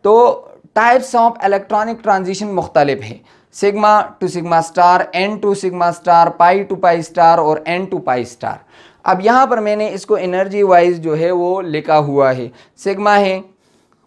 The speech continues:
पाई है, फिर एन है, नॉन बॉन्डेड इलेक्ट्रॉन्स, फिर पाई स्टार और फिर सिग्मा स्टार। तो यहाँ पर आपको क्लियरली दिख सकता है कि sigma to sigma star ट्रांजिशन हो सकती है,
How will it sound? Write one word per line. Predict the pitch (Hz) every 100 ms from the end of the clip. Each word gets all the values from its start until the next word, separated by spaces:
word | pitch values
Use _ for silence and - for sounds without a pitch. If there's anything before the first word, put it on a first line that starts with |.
| _
पाई | 160 175 208 208
है, | 190 175 175 _ _ -
फिर | 180 185 -
एन | 175 202
है, | 202 190 180
नॉन | 170 185 190
बॉन्डेड | 190 190 190 180
इलेक्ट्रॉन्स, | 180 170 175 170 175 - _ _ -
फिर | 190 202 208 208
पाई | 185 180 175
स्टार | - 190 190 196
और | 170 175
फिर | 180 185 196 _ _
सिग्मा | 160 147 139 120
स्टार। | - 120 - _ _ -
तो | 185
यहाँ | 208 247 269
पर | 240
आपको | 170 185 185 214
क्लियरली | 208 196 220 247 240
दिख | 185 185
सकता | 175 151 - 160
है | 175 214
कि | 214 190
sigma | 196 196 208
to | 190 185
sigma | 175 175 170
star | - 185 196
ट्रांजिशन | 185 165 165 196 175
हो | 170 156
सकती | 165 - 165 156
है, | 147